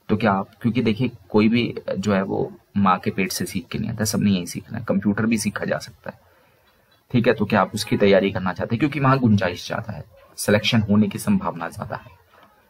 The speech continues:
ठीक है। हमें ये भी दे-, ध्यान में रखना चाहिए। तो आप comment box में लिख के बताइए आप किस चीज़ की तैयारी करना चाहते हैं, ठीक है। तो, अ, चाहे तो मैं poll भी डाल दूंगा, ठीक है,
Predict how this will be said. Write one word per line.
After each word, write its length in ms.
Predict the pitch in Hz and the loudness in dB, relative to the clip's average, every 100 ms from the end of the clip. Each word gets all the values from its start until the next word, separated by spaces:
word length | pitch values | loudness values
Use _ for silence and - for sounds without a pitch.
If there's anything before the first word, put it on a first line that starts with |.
| _ - | _ -8
ठीक 140 | 107 | -2
है। 60 | 117 | 2
हमें 180 | 107 117 | 4 6
ये 140 | 107 | 6
भी 120 | 104 | 4
दे-, 220 | 98 92 - | 2 0 -2
ध्यान 300 | 95 90 90 | -4 -4 -4
में 60 | 85 | -8
रखना 240 | - 87 | -10 -10
चाहिए। 180 | - 104 | -6 0
तो 80 | 120 | 2
आप 120 | 117 | 2
comment 240 | 113 113 | 2 2
box 240 | 113 110 - | 2 0 0
में 80 | |
लिख 100 | 107 | 0
के 100 | - | 0
बताइए 340 | 104 95 90 95 | -2 -2 -2 -2
आप 180 | 98 - | -4 -2
किस 260 | 104 - - _ _ _ _ - | -8 -8 -18 _ _ _ _ -4
चीज़ 220 | 113 104 | -2 -2
की 80 | - | -2
तैयारी 400 | - 101 95 104 | 0 2 2 2
करना 260 | 101 98 90 | 2 2 0
चाहते 340 | 87 78 87 | -4 -10 -8
हैं, 160 | 87 - _ _ _ _ _ _ _ _ _ _ - - | -8 -10 _ _ _ _ _ _ _ _ _ _ -14 -4
ठीक 160 | 196 | 0
है। 80 | - 196 - _ _ _ _ _ _ _ - | 0 -4 -12 _ _ _ _ _ _ _ -6
तो, 80 | 87 - - _ _ - | -4 -6 -18 _ _ -6
अ, 300 | 92 87 87 | -4 -6 -4
चाहे 260 | 107 104 | 2 2
तो 100 | 104 | 4
मैं 120 | 113 107 | 2 2
poll 240 | 107 104 | 2 2
भी 100 | 110 | 4
डाल 240 | 110 101 | 4 4
दूंगा, 300 | 98 98 101 - - _ _ _ | 2 0 -2 -8 -20 _ _ _
ठीक 160 | 98 92 | -8 -2
है, 100 | 95 | -2